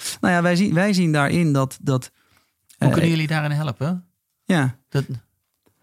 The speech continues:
Speaker 1: Nou ja, dat is dus een, dat is dus iets eigenlijk, dat blijken we eigenlijk al te doen, komen we ook achter.
Speaker 2: Ja, precies.
Speaker 1: Dus
Speaker 2: Ja.
Speaker 1: wat je ziet is dat, dat eigenlijk de bewoners moeten de dragers van die waarden zijn.
Speaker 2: Ja.
Speaker 1: Hè, dus stel je komt in een platform en zegt van, "Nou, we gaan, eh, we zijn welkom in Wikkenvoort." Hè,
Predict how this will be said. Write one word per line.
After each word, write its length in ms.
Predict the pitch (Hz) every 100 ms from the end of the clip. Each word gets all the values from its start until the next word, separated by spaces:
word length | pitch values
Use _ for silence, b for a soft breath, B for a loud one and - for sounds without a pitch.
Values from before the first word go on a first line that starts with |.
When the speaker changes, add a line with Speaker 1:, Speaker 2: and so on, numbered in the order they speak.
| _
Speaker 1:
Nou 140 | 165
ja, 40 | 165
dat 100 | 185
is 60 |
dus 100 | 185
een, 160 | 175 170
dat 140 | - 175
is 60 |
dus 100 | 165
iets 240 | 175 - -
eigenlijk, 400 | 151 160 156 139
dat 140 | 147
blijken 240 | 139 190 196
we 60 |
eigenlijk 280 | 156 170 165
al 80 | 160
te 100 | -
doen, 260 | 185 127 117
komen 200 | 139 127
we 60 |
ook 100 | 127
achter. 280 | 123 123 151
Speaker 2:
Ja, 160 | 143 143
precies. 420 | - 135 117 -
Speaker 1:
Dus 100 | 160
Speaker 2:
Ja. 60 | 135
Speaker 1:
wat 100 | 120
je 60 |
ziet 180 | 143 190
is 60 | 147
dat, 220 | 151 -
dat 220 | 147 139
eigenlijk 300 | - - 147
de 60 | 143
bewoners 320 | 139 165 190
moeten 200 | 147 139
de 80 | 135
dragers 360 | 131 139 147 -
van 80 |
die 100 | 131
waarden 240 | 113 123 151
zijn. 320 | 156 233 -
Speaker 2:
Ja. 220 | - 147 - B
Speaker 1:
Hè, 160 | - 202
dus 100 | 127
stel 180 | 156 139
je 100 | 127
komt 240 | 131 123
in 60 | 123
een 60 |
platform 480 | - 156 - 143 135
en 60 | 123
zegt 160 | 123
van, 100 | -
"Nou, 120 | - -
we 120 | 135
gaan, 240 | - -
eh, 220 | - - -
we 60 |
zijn 160 | 139 131
welkom 280 | 143 131 117
in 60 |
Wikkenvoort." 520 | 143 180 160 170 180
Hè, 100 | -